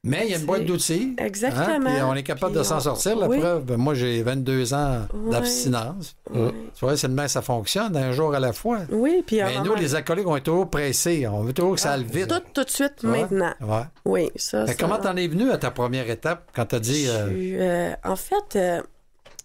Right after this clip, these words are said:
Speaker 2: moi, le mot Dieu, ça m'a, euh,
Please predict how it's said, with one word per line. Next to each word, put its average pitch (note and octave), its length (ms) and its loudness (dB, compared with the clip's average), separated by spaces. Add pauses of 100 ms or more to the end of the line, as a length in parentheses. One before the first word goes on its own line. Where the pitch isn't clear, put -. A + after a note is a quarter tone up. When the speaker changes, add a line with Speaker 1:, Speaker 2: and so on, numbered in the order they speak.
(1160)
Speaker 2:
moi, A#3+ 200 2
le A#3+ 100 4
mot F#3 200 2
Dieu, G3 360 0
ça F#3+ 200 0
m'a, F3+ 380 2
euh, E3+ 180 -4